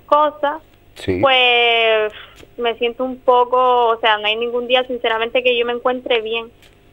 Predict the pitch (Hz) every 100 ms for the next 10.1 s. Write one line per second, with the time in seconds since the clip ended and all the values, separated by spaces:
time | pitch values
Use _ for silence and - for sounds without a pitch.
0 | - - - - 277 285 269 226 220 233
1 | 233 240 262 - _ - - - 285 262
2 | 254 247 240 233 247 247 262 262 247 240
3 | 240 240 - 254 269 277 240 208 190 175
4 | - - - - - - - 220 208 214
5 | 214 - - - - _ - - - -
6 | - - - 160 165 165 165 202 220 -
7 | - - - - _ _ - - - -
8 | - - - - - 240 240 233 226 -
9 | - 254 - - _ _ - - - 233